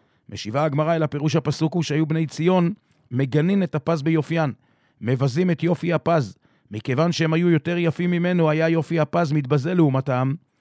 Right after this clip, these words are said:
כפי שיסופר להלן. מספרת הגמרא עד כמה היו בני ישראל יותר יפים מפז. מעיקרא בתחילה לפני החורבן, חשיבה דרומאי,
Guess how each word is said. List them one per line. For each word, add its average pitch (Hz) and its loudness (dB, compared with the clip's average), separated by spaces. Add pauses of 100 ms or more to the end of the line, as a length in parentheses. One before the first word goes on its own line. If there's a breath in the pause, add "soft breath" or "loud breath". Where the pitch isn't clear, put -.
(600)
כפי 131 -2
שיסופר 127 -2
להלן. 104 -4 (1500)
מספרת 220 4
הגמרא 196 4
עד 202 0
כמה 196 4
היו 196 4
בני 180 2
ישראל 185 4
יותר 185 4
יפים 185 2
מפז. 165 0 (300)
מעיקרא 165 2
בתחילה 180 2
לפני 185 -2
החורבן, 175 2
חשיבה 175 0
דרומאי, 170 4